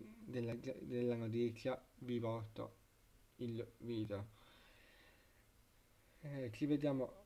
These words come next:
quindi nel prossimo video, eh, nel bene e male. Anzi,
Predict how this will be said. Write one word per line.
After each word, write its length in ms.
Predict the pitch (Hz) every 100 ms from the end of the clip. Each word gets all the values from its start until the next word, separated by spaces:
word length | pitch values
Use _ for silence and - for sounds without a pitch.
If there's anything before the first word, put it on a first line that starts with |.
| - -
quindi 220 | 127 117
nel 160 | 117 117
prossimo 380 | 110 139 131 120
video, 540 | 127 135 139 143 -
eh, 280 | - 117 110
nel 160 | 117 113
bene 200 | 120 117
e 40 |
male. 280 | 113 104 - - - - - - 90 -
Anzi, 400 | 123 123 110 120